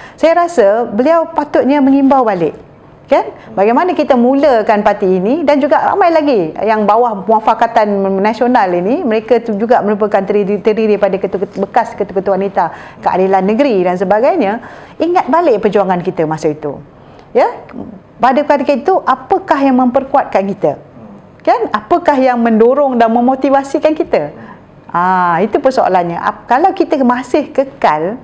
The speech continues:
m-, eh, dorongan itu bukan sebab duit, dorongan itu bukan sebab jawatan. Kan? Ah, walaupun keperluan itu penting,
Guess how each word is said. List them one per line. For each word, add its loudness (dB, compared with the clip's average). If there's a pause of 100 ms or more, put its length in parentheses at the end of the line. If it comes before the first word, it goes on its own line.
(440)
m-, -4
eh, -8
dorongan 2
itu -2
bukan 0
sebab -2
duit, 0
dorongan 0
itu -2
bukan -2
sebab -2
jawatan. 0 (480)
Kan? 2 (440)
Ah, 0
walaupun 2
keperluan 2
itu 0
penting, 0